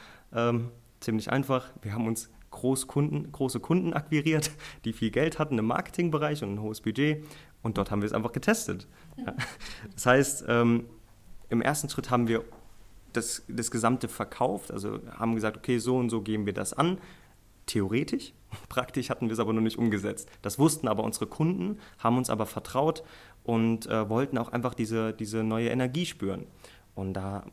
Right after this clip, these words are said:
muss ich ehrlicherweise sagen, hatten wir die richtigen Kunden, die uns da einfach, wie gesagt, vertraut haben und, und gesagt haben, „Okay, fangt jetzt einfach mal an.“ Und da, dann kam ein Step nach dem anderen. Also wir haben,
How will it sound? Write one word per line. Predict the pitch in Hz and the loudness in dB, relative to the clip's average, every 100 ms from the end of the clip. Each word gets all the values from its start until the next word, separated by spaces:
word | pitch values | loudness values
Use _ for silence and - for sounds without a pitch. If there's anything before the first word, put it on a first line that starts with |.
| - | -4
muss | 110 | -4
ich | 110 | 0
ehrlicherweise | 113 117 110 107 | 0 0 0 0
sagen, | 104 104 120 | 2 2 2
hatten | 113 - 104 | -2 -2 -2
wir | |
die | 101 | -2
richtigen | 98 113 - 165 160 | -2 -4 -2 0 0
Kunden, | 160 165 151 151 147 - - | 0 0 0 -2 -4 -14 -4
die | 113 | -2
uns | 123 117 | 0 -2
da | 110 | -2
einfach, | - 110 110 | -2 -2 -2
wie | 113 | -2
gesagt, | 113 110 - | 0 0 -2
vertraut | - - - 123 135 - - - - | -6 -6 -2 0 0 -4 -20 -20 -10
haben | - 127 131 131 | 0 4 4 4
und, | 117 117 113 | 4 2 2
und | 107 107 | -2 -2
gesagt | 107 110 113 | -2 -2 -2
haben, | 110 | -2
„Okay, | 107 110 120 101 - - - - - | -2 0 -2 -2 -10 -20 -20 -20 -20
fangt | - 117 110 | -4 -2 0
jetzt | 110 - | -2 -2
einfach | 104 101 | -6 -4
mal | 104 101 | -4 -2
an.“ | 95 85 - - - - - - - - - | -2 -6 -14 -20 -20 -20 -20 -20 -20 -20 -12
Und | 101 95 92 - - | -8 -6 -6 -8 -4
da, | 101 113 - - - | -2 -2 -4 -14 -10
dann | - 104 113 | -6 -2 -4
kam | - 110 117 113 - | -4 0 2 2 0
ein | 104 113 | -4 -2
Step | - 113 | -2 -2
nach | 107 107 | -2 -2
dem | 101 | 0
anderen. | 139 117 92 | 2 2 0
Also | 101 95 | -6 -6
wir | 98 | -6
haben, | 101 104 | -4 -4